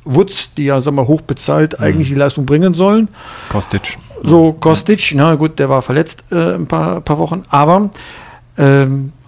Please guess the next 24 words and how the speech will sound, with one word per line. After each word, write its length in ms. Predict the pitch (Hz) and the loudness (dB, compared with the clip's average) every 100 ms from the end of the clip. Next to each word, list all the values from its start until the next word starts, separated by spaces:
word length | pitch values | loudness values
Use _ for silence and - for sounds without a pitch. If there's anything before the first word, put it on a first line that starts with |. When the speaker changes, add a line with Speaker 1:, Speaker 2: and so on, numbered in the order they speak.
| - | -2
Speaker 1:
hoffentlich 480 | 131 - 156 156 | -2 0 -2 -2
gehen 160 | - 147 | -2 0
jetzt 220 | 139 - | 0 -2
die 120 | 143 - | -6 -4
Alten 300 | 135 147 151 | -4 -2 -4
nicht 200 | 135 - | -4 -2
hin 300 | 143 156 185 - | -2 0 -4 -6
und 280 | 143 135 - | -4 -4 -8
stutzen 480 | - 151 135 - 143 | -10 -8 -8 -6 -4
dann 100 | 139 | -2
den 120 | 135 | 0
Jungen 260 | 139 143 131 | 0 0 0
noch 160 | 127 | -2
ein 100 | 135 | -4
bisschen 220 | 131 147 | -6 -4
im 80 | 139 | -6
Training 300 | - 151 143 | -2 0 0
zurecht, 420 | - 117 120 113 | -2 -4 -4 -4
damit 160 | 127 123 | -6 -4
er 80 | 131 | -2
sich 140 | 127 | -4
dann 180 | 123 120 | -4 -6
schön 240 | 113 139 | -4 -6
einordnet. 640 | - 127 131 107 101 - - | -2 -2 -2 -6 -10 -14 -16